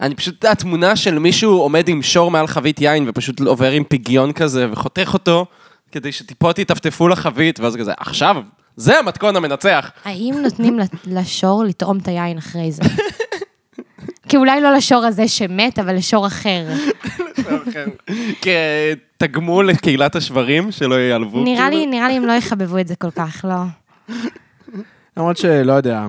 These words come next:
Speaker 3: אה, הרבה פעמים אני חושב על זה שיכול להיות שמתישהו אכלנו בשר אדם ולא ידענו, ואם, אם נגיד
Speaker 1: איך זה יכול להיות?
Speaker 3: אני,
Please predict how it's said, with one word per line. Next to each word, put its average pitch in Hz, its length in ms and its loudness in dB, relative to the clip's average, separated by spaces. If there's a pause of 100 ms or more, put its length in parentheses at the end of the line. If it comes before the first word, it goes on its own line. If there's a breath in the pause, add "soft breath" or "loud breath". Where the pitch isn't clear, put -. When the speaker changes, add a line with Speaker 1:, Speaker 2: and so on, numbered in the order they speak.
(480)
Speaker 3:
אה, 113 60 -8 (1200)
הרבה 131 160 -4
פעמים 135 440 -6
אני 120 260 -8
חושב 123 320 -6
על 131 120 -2
זה 143 140 -4
שיכול 107 600 -6
להיות 117 200 -4
שמתישהו 104 600 -8
אכלנו 101 300 -10
בשר 92 340 -12
אדם 90 240 -14
ולא 90 160 -10
ידענו, 90 500 -12
ואם, 104 640 -14
אם 156 120 -12
נגיד 151 160 -10
Speaker 1:
איך 320 160 -6
זה 330 60 -6
יכול 285 180 -6
להיות? 170 300 -8 (460)
Speaker 3:
אני, 147 100 -8